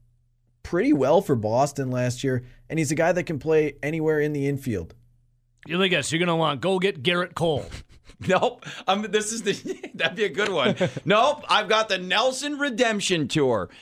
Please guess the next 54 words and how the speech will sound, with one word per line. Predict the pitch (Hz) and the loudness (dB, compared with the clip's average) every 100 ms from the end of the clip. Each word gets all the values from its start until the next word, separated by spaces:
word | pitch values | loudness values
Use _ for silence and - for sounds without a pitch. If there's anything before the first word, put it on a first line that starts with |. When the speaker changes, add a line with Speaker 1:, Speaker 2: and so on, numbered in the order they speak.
| - | -8
Speaker 3:
He's | 185 165 | -6 -4
predicted | 175 160 170 220 - 254 - | -4 -2 0 -2 -2 -6 -4
for | 175 | -8
three | - 165 196 240 | -8 -6 -4 -2
years, | 240 247 247 - | 0 -2 -2 0
thirty | 214 226 226 | 0 2 0
million. | 190 165 143 113 - _ - | 0 0 0 -4 -8 _ -18
Come | - 147 | -10 -8
on, | 117 | -6
that's | 127 135 | -6 -6
doable. | - 123 104 - - | -8 -8 -8 -14 -4
Nelson, | 160 202 220 202 | 0 0 0 -6
you | 160 | -6
should | 147 - 208 | -6 -2 0
have | 240 202 | 2 0
went | 226 | 0
to | 214 | 0
Oklahoma | 165 208 208 180 180 180 | 2 0 2 2 2 0
and | 170 | 0
had | 170 | 0
him | 170 | 0
last | 170 165 | 0 -2
season. | 165 165 156 | -2 -4 -4
We | 147 | -4
had | 131 185 | 0 0
an | 208 | 0
R | 165 180 180 | 0 0 0
V | 170 | -2
all | 175 160 | -2 -2
set | 165 | 0
up | 156 | -2
for | 156 | -2
you. | 160 151 | -6 -4
Ebo | 170 202 190 | -4 0 2
had | 180 | 2
it | 165 | -2
cleared | 147 185 | -2 -2
that | 160 147 147 | 0 -2 -2
we | 147 | -2
would | 156 | 0
have | 175 | -2
paid | 131 175 175 160 | 0 0 0 0
you | |
for | 156 151 143 | -2 0 2
it. | 143 143 | 2 -2
Speaker 2:
Yeah, | 160 131 | -4 -2
twenty | 170 196 | 2 4
dollars | 214 214 | 6 6
Speaker 3:
Dallas | 214 220 220 113 - _ - | 4 4 2 -2 -10 _ -12
Speaker 2:
stipend. | - 214 202 196 | 0 2 2 2
Speaker 3:
Keuchel | 196 143 98 - _ | 2 0 -2 -8 _
to | - 220 | 0 2
the | 208 | 2
Brewers. | 165 185 180 127 85 - - | 2 2 2 0 -4 -12 -16